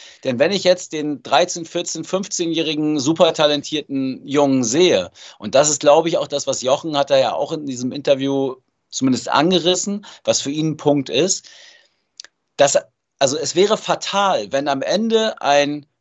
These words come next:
fünfzehn, sechzehnjähriger, siebzehnjähriger anfangen muss zu trinken, weil es bei ihm etwas bringt, eine Leistungssteigerung bringt. Er merkt, das funktioniert.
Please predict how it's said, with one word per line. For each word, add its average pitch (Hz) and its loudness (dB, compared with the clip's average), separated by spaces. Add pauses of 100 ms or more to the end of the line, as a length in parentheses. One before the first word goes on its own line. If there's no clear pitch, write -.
(100)
fünfzehn, 208 -2
sechzehnjähriger, 170 -2
siebzehnjähriger 98 -4 (200)
anfangen 175 2
muss 202 0 (960)
zu 190 -4
trinken, 165 -6
weil 131 4
es - -4 (120)
bei 151 2
ihm 180 -6 (400)
etwas 151 -4
bringt, 147 -2
eine 127 -4
Leistungssteigerung 113 -2
bringt. 90 -12
Er 113 0
merkt, 123 0
das 147 -4
funktioniert. 160 -4